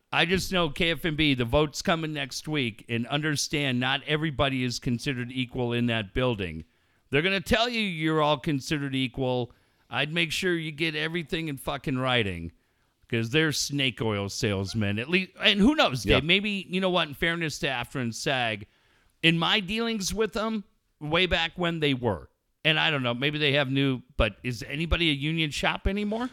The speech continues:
Speaker 2: I don't know. When I was in L A, I was part of aftra, and they took care of me. You know,
Speaker 1: Right.
Speaker 2: but, but it was, I mean, really took care of me, like, shocked me. Like, I was doing sports updates for twelve dollars an hour. All of a sudden,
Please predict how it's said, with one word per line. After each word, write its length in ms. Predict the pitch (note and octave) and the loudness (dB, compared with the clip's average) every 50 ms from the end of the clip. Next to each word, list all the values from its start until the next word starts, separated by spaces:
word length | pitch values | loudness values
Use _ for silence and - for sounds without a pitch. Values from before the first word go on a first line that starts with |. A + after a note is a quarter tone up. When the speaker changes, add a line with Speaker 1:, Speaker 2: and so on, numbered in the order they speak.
| - - | -2 2
Speaker 2:
I 80 | A2+ | 4
don't 140 | C3 D3 D#3 | 6 8 8
know. 100 | D3+ C#3+ | 8 8
When 140 | B2+ A#2+ B2 | 8 8 8
I 80 | C3+ E3 | 8 8
was 180 | F#3+ F#3 C#3+ | 6 6 6
in 80 | D#3+ D3 | 6 6
L 260 | C#3+ B2+ A#2+ A#2 A#2 | 6 6 6 8 8
A, 200 | A2+ A2 G#2+ G2 | 8 8 6 6
I 60 | F#2 | 6
was 120 | F#2+ F#2 - | 4 4 2
part 320 | - - G#2 G2 F#2+ F#2 | 4 6 6 8 8 8
of 260 | F#2 F2+ F2+ D#2+ - E2+ - | 6 6 4 2 -2 -4 -2
aftra, 600 | F#2+ G2+ G2+ G2 - - G2 F#2 F2+ F2+ F2 - - - | 2 4 4 4 4 4 6 6 8 6 6 4 0 -2
and 160 | F#2+ F#2 F2 | -2 2 2
they 100 | F2 E2+ | 2 2
took 220 | - - F2 - | 2 0 -4 -2
care 220 | - - G2+ F#2 F2 | 0 2 4 4 4
of 100 | D#2 - | 2 0
me. 140 | D2+ C2+ - - _ - | -4 -10 -10 -12 _ -4
You 100 | - F#2 | 0 4
know, 80 | G2 | 6
Speaker 1:
Right. 260 | A#3 C#4+ F#4 G4 F#4 - | 8 8 8 8 6 4
Speaker 2:
but, 100 | - A2+ | -2 4
but 180 | F#2+ B2 A#2+ A2 | 6 6 6 8
it 100 | B2+ B2+ | 6 6
was, 260 | B2+ B2+ B2 - - - | 6 6 6 4 2 0
I 40 | A#2+ | 4
mean, 180 | A#2 B2 B2 B2 | 6 6 8 10
really 240 | C#3 F3 F#3+ E3 B2 | 12 12 12 10 8
took 220 | - - A2 - | 6 2 0 2
care 200 | - A2 G2 F2+ | 2 4 4 4
of 120 | E2 C#2 | 2 2
me, 60 | D2 E2 | 2 2
like, 160 | F2 - - | 2 2 4
shocked 360 | - - C3 A#2+ A#2+ - - | 4 6 6 6 6 4 0
me. 140 | D2+ C#2 C#2 | -4 -4 0
Like, 200 | D#2+ F#2 F#2+ A#2 | 2 2 4 6
I 20 | A#2+ | 6
was 100 | B2+ A#2+ | 6 6
doing 200 | - D3 B2 G#2+ | 6 4 4 2
sports 320 | - - C3 B2+ A2+ - | 4 4 4 4 6 6
updates 340 | C3 B2+ A2+ C3 B2 B2 - | 4 4 6 6 4 4 4
for 140 | - G#2 G2+ | 0 -2 0
twelve 260 | - - A2+ A2+ G#2+ | 4 6 6 6 6
dollars 300 | G2+ A#2 A2+ A2+ G#2+ G2 | 6 6 6 6 6 4
an 80 | G2+ | 4
hour. 260 | G#2 A2 B2 B2 B2 A#2 | 4 6 8 8 8 10
All 140 | A#2 A#2+ | 10 8
of 80 | B2 A#2+ | 8 8
a 40 | A#2 | 6
sudden, 380 | - - C3 C3 B2 A#2 A#2 | 2 2 2 2 4 4 4